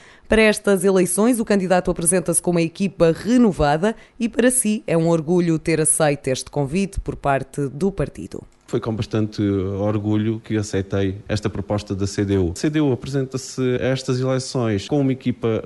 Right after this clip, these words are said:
Speaker 2: renovada. Quando falo em renovada, não só por integrar membros novos que pela primeira vez integram as listas da C D U, mas também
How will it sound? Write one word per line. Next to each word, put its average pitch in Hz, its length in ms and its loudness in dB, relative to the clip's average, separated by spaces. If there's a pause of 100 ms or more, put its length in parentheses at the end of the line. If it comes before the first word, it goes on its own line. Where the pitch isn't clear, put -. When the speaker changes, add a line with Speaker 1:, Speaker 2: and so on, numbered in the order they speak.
Speaker 2:
renovada. 127 680 -2
Quando 113 280 -2
falo 113 440 0
em 113 100 2
renovada, 113 640 0
não 127 220 2
só 120 580 0
por 131 200 0
integrar 113 680 0
membros 113 760 -2
novos 113 400 -2
que - 120 -20
pela 147 300 0
primeira 123 340 -2
vez 110 340 -2
integram 104 720 0
as 101 140 0
listas 104 440 -2
da 101 120 -4
C 110 160 -2
D 110 160 2
U, 143 200 2
mas 143 300 0
também 139 500 0